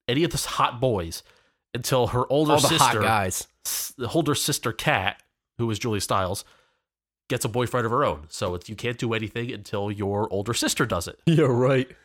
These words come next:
Speaker 2: Good luck. Good
Speaker 1: So,
Speaker 2: luck is
Speaker 1: uh,
Speaker 2: what I say to her.
Speaker 1: First, I wanna ask you this question straight off the bat.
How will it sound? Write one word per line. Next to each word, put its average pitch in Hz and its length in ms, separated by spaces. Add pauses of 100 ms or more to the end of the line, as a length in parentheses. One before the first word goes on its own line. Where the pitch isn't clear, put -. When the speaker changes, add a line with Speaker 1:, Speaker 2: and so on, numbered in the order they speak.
(200)
Speaker 2:
Good 151 180
luck. 135 460 (420)
Good 185 140
Speaker 1:
So, 143 80
Speaker 2:
luck 170 260
is 127 60
Speaker 1:
uh, 151 40
Speaker 2:
what 135 100
I 127 60
say 143 240
to 123 100
her. 113 320 (140)
Speaker 1:
First, 247 180
I 254 60
wanna 202 200
ask 160 260
you 139 40
this 135 160
question 127 360
straight 147 260
off 123 160
the 113 80
bat. 98 300